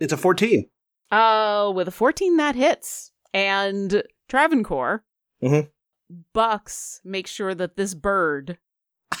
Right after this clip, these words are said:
Speaker 2: does not tell anybody about this conversation as your friend's owl companion eviscerates this bird in midair and then, uh, fly. What is, actually, what does Bucks do as soon as he kills this blue jay?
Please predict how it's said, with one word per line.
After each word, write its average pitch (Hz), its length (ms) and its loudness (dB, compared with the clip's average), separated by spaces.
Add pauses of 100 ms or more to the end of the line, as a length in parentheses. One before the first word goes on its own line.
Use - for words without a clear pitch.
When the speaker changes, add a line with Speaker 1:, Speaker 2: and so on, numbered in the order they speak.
(420)
Speaker 2:
does 185 240 0 (320)
not 180 380 0
tell 196 340 -2
anybody 185 520 0
about 156 280 -2
this 165 200 -6
conversation 170 920 -4 (520)
as 160 540 -2 (100)
your 180 760 2
friend's 214 560 0 (100)
owl 214 320 6
companion 190 960 0 (220)
eviscerates 247 720 2
this 226 180 -4
bird 202 260 -2
in 190 140 -4
midair 175 400 0
and 160 180 -4
then, 147 380 -8 (180)
uh, 151 220 -4
fly. 165 460 -2
What 196 360 -4
is, 233 120 -6
actually, 247 260 -2
what 220 80 0
does 214 100 -2
Bucks 190 240 -4
do 175 160 -2
as 160 80 -6
soon 175 120 -6
as 156 80 -8
he 160 100 -8
kills 151 240 -6
this 156 100 -8
blue 165 200 -4
jay? 147 260 -2